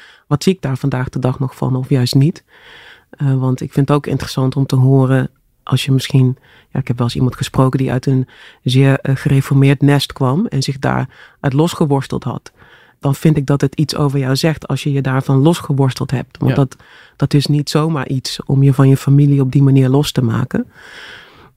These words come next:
Speaker 1: Ik vind dat belangrijke vragen om te stellen, omdat ik wil weten: wat voor mens neem ik nou eigenlijk aan? En iemands waarden en normen, daar ga je iets van zien op het werk. Natuurlijk ook de ervaring, maar goed, dat kan ik allemaal op LinkedIn zien of op je C V, dat geloof ik wel.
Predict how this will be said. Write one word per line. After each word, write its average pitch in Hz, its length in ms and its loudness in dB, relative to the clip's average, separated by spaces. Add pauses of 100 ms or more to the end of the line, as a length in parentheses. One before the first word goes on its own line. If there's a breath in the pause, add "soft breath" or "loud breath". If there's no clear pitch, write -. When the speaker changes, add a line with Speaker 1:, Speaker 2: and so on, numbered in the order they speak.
Speaker 1:
Ik 147 140 -8
vind 170 180 0
dat 156 120 0
belangrijke 156 500 0
vragen 170 440 -2
om 170 140 -2
te - 100 -8
stellen, 151 500 -2 (380 soft breath)
omdat 151 280 2
ik 156 80 2
wil 151 160 2
weten: 156 280 0
wat 147 160 0
voor 143 120 0
mens 180 320 4
neem 131 220 0
ik 135 80 -4
nou 127 160 0
eigenlijk 135 340 -2
aan? 147 320 -2 (560 soft breath)
En 143 200 2
iemands 151 280 4
waarden 147 340 0
en 143 160 2
normen, 156 600 0
daar 165 240 0
ga 156 180 -2
je 147 180 0
iets - 180 -4
van 143 180 4
zien 135 320 2 (160)
op - 120 -4
het 131 120 0
werk. 123 340 -2
Natuurlijk 175 440 2
ook 151 160 -2
de - 80 -4
ervaring, 139 680 0 (380 loud breath)
maar - 100 -4
goed, - 120 0
dat 131 120 0
kan 139 180 0
ik 135 80 -4
allemaal 139 320 2
op 139 100 -2
LinkedIn 139 380 2
zien 135 340 4
of 131 160 -2
op 139 120 -2
je 135 80 0
C 127 240 2
V, 135 240 0
dat 139 120 -2
geloof 131 360 0
ik - 60 -8
wel. 147 280 0